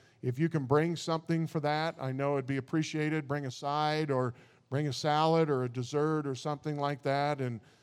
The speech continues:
and, uh, let them know that, that we do care. And John's been a few times, and not, I'm not even certain on John's salvation, and, and so we wanna, we wanna reach out and show them Christian love and, and show them that there,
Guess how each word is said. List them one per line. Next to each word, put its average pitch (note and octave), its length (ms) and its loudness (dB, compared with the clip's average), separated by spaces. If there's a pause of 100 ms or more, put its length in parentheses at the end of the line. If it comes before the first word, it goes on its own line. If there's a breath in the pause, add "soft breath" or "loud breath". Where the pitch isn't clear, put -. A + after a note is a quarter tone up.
(160 soft breath)
and, C3 300 -2
uh, B2 220 4
let C#3 240 0
them C3+ 220 -2
know C#3 300 2
that, C3 260 0
that B2 120 0
we A#2+ 140 -4
do C3+ 140 -2
care. D3+ 380 4
And C3 100 2 (300 loud breath)
John's D#3 360 2
been E3+ 240 2
a D#3 40 0
few E3+ 220 -4
times, C#3 640 0
and C3 200 2 (340 soft breath)
not, D#3+ 340 4 (220)
I'm E3 180 -2
not E3+ 180 4
even D#3+ 260 0
certain D#3+ 440 -2
on D#3 220 -2
John's E3 360 -2
salvation, C3 800 -2
and, B2+ 240 -6
and C#3 260 -6
so D3+ 160 -2
we C#3+ 140 0
wanna, D3 360 -2 (340 soft breath)
we C#3+ 100 0
wanna F3 180 4
reach F#3 340 2
out F#3 240 6
and C3+ 140 -4
show E3+ 180 -2
them D3+ 160 0
Christian E3 420 0
love D3+ 360 2
and, B2+ 240 -6
and C#3 180 -6
show E3+ 220 -2
them D3 240 0
that C3 180 -2
there, C3+ 240 -2